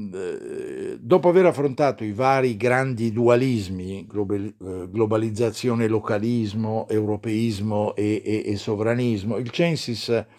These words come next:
dà alcuni numeri sulla percezione dell'altro, nel senso del diverso, e anticipando i dati con due spunti che contengano poi la, la, proprio,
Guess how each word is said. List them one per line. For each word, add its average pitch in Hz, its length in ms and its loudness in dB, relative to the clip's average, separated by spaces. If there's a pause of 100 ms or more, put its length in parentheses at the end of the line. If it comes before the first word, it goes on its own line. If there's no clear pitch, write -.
(600)
dà 143 280 6
alcuni 131 440 -2
numeri 107 520 -2 (220)
sulla 135 380 2
percezione 131 680 0
dell'altro, 107 760 2
nel 104 220 -4
senso 131 420 -2
del 107 260 -2
diverso, 107 840 0 (880)
e 117 180 -2
anticipando 123 720 0
i 135 80 4
dati 120 320 2
con 98 240 -4
due 139 240 2
spunti 98 720 -10 (460)
che 117 140 -6
contengano 135 640 2
poi 120 220 2
la, 107 340 -2
la, 85 380 -8
proprio, 113 520 -4